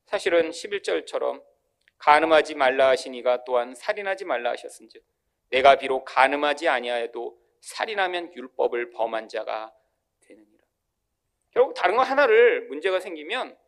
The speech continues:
결국 이 완벽한 의가 지켜지지 않아 아무것도 안 지킨 것이나 똑같은 결과가 나타난다라고 하는 것이죠. 결국 이 하나님의 법,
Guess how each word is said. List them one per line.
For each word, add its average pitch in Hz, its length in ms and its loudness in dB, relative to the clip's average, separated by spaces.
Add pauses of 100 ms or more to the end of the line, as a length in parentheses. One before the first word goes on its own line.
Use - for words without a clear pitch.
(320)
결국 269 200 2
이 208 140 -2
완벽한 240 500 2
의가 196 520 2
지켜지지 - 500 -8
않아 185 400 -4 (320)
아무것도 240 480 2
안 143 260 -6
지킨 220 300 -14
것이나 175 340 -4 (120)
똑같은 - 500 -10
결과가 143 640 -2 (500)
나타난다라고 113 1800 -4
하는 139 160 -20
것이죠. - 320 -20 (720)
결국 214 300 6
이 208 60 4
하나님의 202 500 2
법, 160 300 4